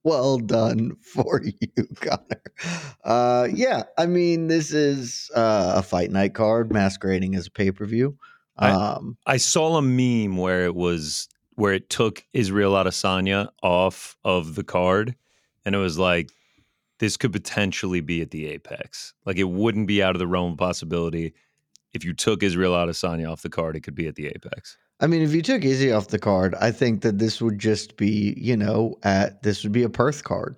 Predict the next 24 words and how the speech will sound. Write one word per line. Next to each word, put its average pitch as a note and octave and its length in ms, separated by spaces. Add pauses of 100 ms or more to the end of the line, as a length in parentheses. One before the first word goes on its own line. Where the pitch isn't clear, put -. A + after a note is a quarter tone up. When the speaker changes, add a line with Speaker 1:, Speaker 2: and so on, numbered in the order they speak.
(140)
Speaker 1:
You F#2+ 80
know, G#2 100
this G#2+ 220
would G#2+ 80
just G#2+ 180
not G2+ 300
be G#2 220
a, F#2+ 260 (420)
a G2+ 100
big F#2+ 320
pay-per-view. G2+ 600
Just, C#3+ 320 (200)
you A#3+ 160
know, G#3+ 300 (160)
it's, - 320
it's C#3+ 220
just D#3+ 220
their E3+ 140
road D#3+ 300
show, G#2 240
which G3+ 220
is D3+ 120
fine. G#2+ 540
But, G2+ 360